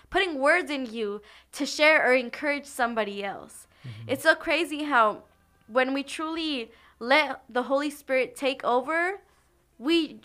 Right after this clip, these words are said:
Speaker 1: we truly just sit back and let him do the work.
Speaker 2: Yeah.
Speaker 1: Because it's just him using us to speak. It's just him using us to share, to pray for people, to pray and to have people be healed.
Speaker 2: Mm-hmm.
Speaker 1: Think about it. The Bible says that if we were to have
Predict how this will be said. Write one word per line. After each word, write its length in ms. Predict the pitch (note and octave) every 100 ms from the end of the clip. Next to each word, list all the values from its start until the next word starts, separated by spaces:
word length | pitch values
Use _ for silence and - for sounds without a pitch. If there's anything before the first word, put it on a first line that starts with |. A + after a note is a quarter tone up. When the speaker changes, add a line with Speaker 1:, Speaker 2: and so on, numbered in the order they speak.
| A3+
Speaker 1:
we 200 | C#4 D4+
truly 360 | - F4 F4+ B3
just 300 | D4+ D4 D#4+
sit 180 | C#4
back 240 | A#3 C4 C#4
and 220 | C4+ B3
let 180 | B3 B3
him 180 | C#4 A#3+
do 120 | B3+
the 120 | G#3+
work. 340 | G#3 C#4 - - _ _ _ A#2+
Speaker 2:
Yeah. 120 | G2+ G#2 _
Speaker 1:
Because 320 | C#4+ D#4+ D#4
it's 140 | C#4 A#3
just 280 | D4 D4
him 220 | C#4 D#4 C4+
using 420 | C4 C#4 C4 A#3
us 160 | A3+ -
to 120 | G#3+
speak. 360 | - A#3 G#3+
It's 180 | A3 A3
just 240 | - C4+ C4+
him 260 | C4+ B3
using 360 | A#3+ C#4+ B3+ A#3
us 160 | A3
to 160 | - A3
share, 500 | - A3+ A#3 A#3+ A#3+ - - - _
to 260 | - C4+ A3 _ _ _
pray 260 | - C#4 D#4+
for 180 | D4+ C#4
people, 600 | - A#3+ - A3+ A3 - - - - _
to 100 | D#4
pray 560 | D4+ E4 E4+ G4+ G4+ - -
and 240 | C4+ C4+ -
to 100 | D4
have 300 | D#4+ F#4+ F#4+
people 320 | E4+ C4 A3+
be 180 | B3 C4+
healed. 580 | - C#4+ D4+ F3 E3 - -
Speaker 2:
Mm-hmm. 240 | B2+ -
Speaker 1:
Think 240 | G3+ A#4 G4+
about 220 | C4+ B3
it. 80 | A#3
The 80 | A#3+
Bible 240 | C#4+ E4
says 220 | E4 D#4+
that 160 | D4 B3
if 100 | B3+
we 60 | D4+
were 140 | D4
to 40 |
have 380 | C#4+ C#4+ C4+ G#3